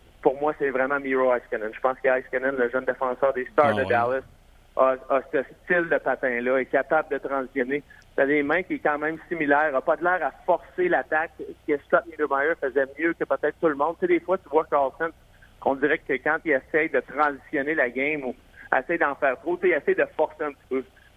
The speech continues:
Speaker 1: Euh, Scott Niedermayer ne faisait pas ça. Bouge la rondelle rapidement, euh, fait des bonnes passes,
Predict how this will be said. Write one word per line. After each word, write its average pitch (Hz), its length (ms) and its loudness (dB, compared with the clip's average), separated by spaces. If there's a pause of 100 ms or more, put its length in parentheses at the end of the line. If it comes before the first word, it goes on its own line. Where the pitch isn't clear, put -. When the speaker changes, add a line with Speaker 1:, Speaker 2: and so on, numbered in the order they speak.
(180)
Speaker 1:
Euh, 127 420 2
Scott 180 200 2
Niedermayer 151 460 0
ne 135 120 -4
faisait 139 280 0
pas 127 240 0
ça. 135 120 0
Bouge 151 240 -2
la 139 100 4
rondelle 135 340 0
rapidement, 127 560 -2 (440)
euh, 117 120 0
fait 151 120 0
des 147 100 0
bonnes 131 240 2
passes, 135 220 0